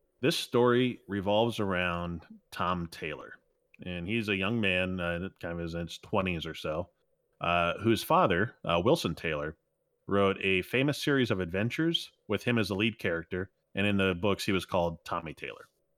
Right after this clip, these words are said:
So everyone around the world loves Tommy Taylor, and, uh, the way that he, uh, gets around or makes money is by signing his name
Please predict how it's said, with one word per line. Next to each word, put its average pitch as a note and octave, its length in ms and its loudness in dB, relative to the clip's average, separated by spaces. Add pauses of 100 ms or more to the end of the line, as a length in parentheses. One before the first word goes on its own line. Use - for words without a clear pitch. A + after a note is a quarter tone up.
(100)
So E2+ 460 0 (440)
everyone C#3 360 4
around C3 180 6
the B2 60 4
world A2+ 320 4
loves G#2 380 2
Tommy G2+ 280 -8
Taylor, D#2+ 380 -6 (360)
and, F2 580 -2 (420)
uh, E2 400 0
the G2 80 0
way A2+ 200 2
that G2 200 2
he, G2 420 2
uh, D#2+ 340 0 (300)
gets G#2 220 -2
around C3+ 560 2
or G2 200 4
makes F#2+ 280 -2
money A2+ 280 2
is F2 140 0
by E2+ 220 0
signing F2+ 460 -4
his F2+ 200 -10
name G#2 400 0